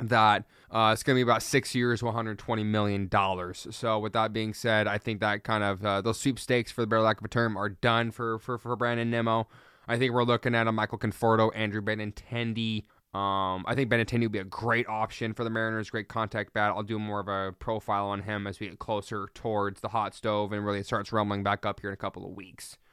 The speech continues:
<clears throat> Pardon me. I'm still getting over this cold a little bit. So,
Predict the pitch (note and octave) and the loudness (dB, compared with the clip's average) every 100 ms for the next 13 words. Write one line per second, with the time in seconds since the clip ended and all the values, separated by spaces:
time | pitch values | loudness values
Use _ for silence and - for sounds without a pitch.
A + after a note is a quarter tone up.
0 | _ _ _ _ _ _ - B3+ B3+ F3 | _ _ _ _ _ _ -12 -8 -8 -10
1 | - _ - A2 G2 G2 F#2 _ _ - | -18 _ -14 -10 -10 -10 -14 _ _ -6
2 | G2+ F#2 - G#2 G2 F#2+ F#2+ - G#2 F#2 | -4 -2 -2 0 -2 -4 -6 -8 -8 -8
3 | F2+ F#2+ G#2+ _ - - D#3+ D3+ | -6 -6 -6 _ -2 4 6 6